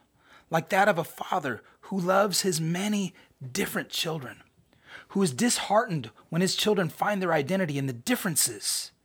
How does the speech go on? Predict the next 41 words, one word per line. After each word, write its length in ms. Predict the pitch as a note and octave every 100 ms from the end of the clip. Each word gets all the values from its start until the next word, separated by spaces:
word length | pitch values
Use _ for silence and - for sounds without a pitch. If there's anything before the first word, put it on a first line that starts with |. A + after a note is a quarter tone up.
| _ _ -
right, 300 | D3 E3+ - _ - -
rather 320 | G3 A3 F#3 E3
than 180 | F3+
their 120 | D#3+ C3+
same 400 | - D3 C#3+ A#2
father. 400 | C3+ A#2 A2+ - - _ _ - - -
And 120 | E3
when 100 | D#3+
you 80 | E3
begin 300 | D#3 C#3 A3
to 80 | G#3+
see 200 | - G3
humanity 480 | G3 F3+ F3 E3+ E3
from 240 | - D3+
this 260 | B2+ A3 -
perspective, 600 | G3 E3+ - - C#3 B2
the 140 | D#3+
Omega 420 | C#3+ D3 G#3+ G3+
view, 260 | A#2+ B2 C3+ - - -
you 120 | G3+
can 160 | A#3
begin 280 | A3 E3+ A#3
to 160 | A#3+ -
understand 500 | G3+ F#3 - G3 F#3
what 120 | D#3
Jesus 480 | B2 F#3+ A#3+ F#3 -
taught 360 | - C3 C#3+ - - - -
and 120 | G3+
start 280 | - A#3+ -
to 100 | G#3+
shed 380 | - C#4 C4 E3
the 120 | -
us-them 480 | A3 G#3 - G#3 G#3+
mentality. 760 | A3 A3 - C4+ B3 D#3+ G#2 - _ _ _ _ _ _ _ _ _ _ _ _ _ _ - -
Look, 180 | F3+ E3+
I 80 | D#3
know 240 | D3 D3
this 200 | C3+ -
was 120 | C3+
a 80 | C3+
lot, 320 | A#2 G#2+ G2